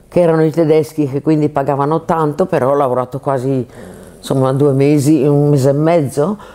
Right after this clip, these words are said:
eh, avevo preso tremila li-, eh, tre milioni. Ma era proprio una cosa.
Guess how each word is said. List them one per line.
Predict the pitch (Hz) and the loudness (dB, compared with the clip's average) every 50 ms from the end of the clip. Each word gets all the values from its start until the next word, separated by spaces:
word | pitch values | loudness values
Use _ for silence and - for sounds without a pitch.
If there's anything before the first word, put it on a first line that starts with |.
| - - - _ | -20 -20 -8 _
eh, | 165 165 160 156 156 151 151 151 | 0 2 2 4 4 2 2 2
avevo | 147 160 160 170 165 | 2 2 2 2 2
preso | 165 185 175 175 175 165 | 2 2 2 2 2 0
tremila | 170 - 180 175 175 175 175 175 170 170 170 165 160 160 160 156 160 170 165 160 156 156 156 | 0 0 2 2 4 4 4 4 4 2 2 2 2 2 2 0 0 0 2 2 2 2 2
li-, | 156 151 151 147 | 0 0 0 0
eh, | - 165 156 143 139 139 135 135 135 131 | 0 2 2 2 2 2 0 -2 -2 -2
tre | - 160 156 156 151 147 143 | -2 0 2 2 4 2 2
milioni. | 143 147 147 139 131 131 120 120 117 113 113 - - - - - - - - - - - - - - - - - | 2 2 2 2 2 0 0 -2 -4 -4 -6 -12 -18 -20 -20 -20 -20 -20 -20 -20 -20 -20 -20 -20 -20 -20 -20 -12
Ma | - - - - - | -10 -8 -8 -6 -4
era | - 101 101 - 98 95 | -4 -2 0 0 -2 -2
proprio | - 107 110 104 92 - 117 113 110 | -2 -2 -2 -2 -4 -4 -2 -2 0
una | 113 110 113 | -2 -2 -2
cosa. | 113 127 120 113 113 107 117 120 107 | -2 -4 -2 -2 -2 -2 -2 -4 -4